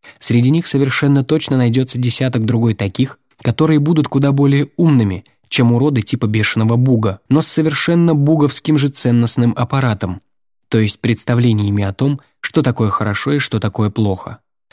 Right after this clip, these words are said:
И это значит, что сообщество мусорщиков будет довольно скоро подмято под себя одним из таких более умных вариантов буга.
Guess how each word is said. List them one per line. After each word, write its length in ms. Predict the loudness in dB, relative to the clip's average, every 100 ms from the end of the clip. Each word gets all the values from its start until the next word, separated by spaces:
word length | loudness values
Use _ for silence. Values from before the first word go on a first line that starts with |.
| _
И 80 | -2
это 220 | 0 0
значит, 440 | 0 0 -2 -10 -16 _
что 220 | -8 -4
сообщество 580 | -2 0 0 0 -2 0
мусорщиков 600 | 2 2 0 -2 -4 -4
будет 300 | 0 0 2
довольно 380 | 2 2 2 2
скоро 320 | 0 0 -2
подмято 460 | 0 0 0 0 -2
под 160 | -4 -4
себя 300 | -2 -2 -2
одним 400 | -4 0 2 0
из 100 | -2
таких 340 | -4 -2 -2
более 360 | 0 2 2 0
умных 380 | -2 0 -2 -2
вариантов 480 | -2 -2 -4 -4
буга. 400 | 2 2 2 -4